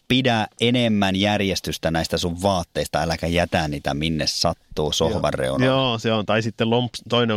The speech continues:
Speaker 2: on yksi kanssa, että lompsitaan likaisilla kengillä, kun toinen on just siivonut. Sitä kyllä meillä lapset tekee ja se on ärsyttävää. Tai minäkin kyllä, kyllä joskus kävelen.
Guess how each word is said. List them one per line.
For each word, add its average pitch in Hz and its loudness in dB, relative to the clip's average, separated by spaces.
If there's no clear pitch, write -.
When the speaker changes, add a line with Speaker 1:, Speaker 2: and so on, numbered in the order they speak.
Speaker 2:
on 104 2
yksi 110 -2
kanssa, 110 2
että 107 -2
lompsitaan 104 0
likaisilla 101 0
kengillä, 87 -2
kun 90 -6
toinen 87 0
on 85 0
just - -8
siivonut. 82 -2
Sitä 113 2
kyllä 92 -2
meillä 92 0
lapset 120 -2
tekee 135 -8
ja 80 -10
se - -4
on 90 -4
ärsyttävää. 85 -6
Tai 101 2
minäkin 110 2
kyllä, 90 -2
kyllä 95 0
joskus 90 -2
kävelen. 76 -2